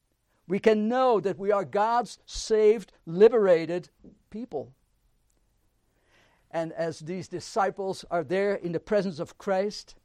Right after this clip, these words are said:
and they know that they have loved the Savior, they also know that they have failed the Savior to give him the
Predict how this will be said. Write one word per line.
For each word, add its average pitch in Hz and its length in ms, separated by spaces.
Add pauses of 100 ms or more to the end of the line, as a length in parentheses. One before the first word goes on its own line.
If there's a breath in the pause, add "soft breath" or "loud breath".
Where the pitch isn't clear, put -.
(360 soft breath)
and 156 100
they 165 140
know 190 340
that 208 140
they 190 140
have 147 180
loved 170 320
the - 80
Savior, 202 640 (360 soft breath)
they 151 100
also 175 300
know 190 380
that 190 160
they 185 120
have 170 160
failed 214 720
the 285 80
Savior 214 680 (280 soft breath)
to 160 140
give 180 340 (160 soft breath)
him 202 400 (180 soft breath)
the 160 300